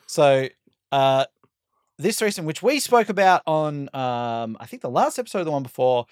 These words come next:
where the first time I'd really seen much of it was with this, this clip of them raiding pizza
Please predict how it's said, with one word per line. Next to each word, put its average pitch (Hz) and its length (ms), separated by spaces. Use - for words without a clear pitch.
where 120 440
the 143 80
first 233 460
time 180 320
I'd 143 220
really 139 300
seen 127 320
much 143 260
of 123 120
it 104 160
was 107 260
with 107 140
this, 104 220
this 107 200
clip 170 240
of 131 100
them 123 160
raiding 107 240
pizza - 380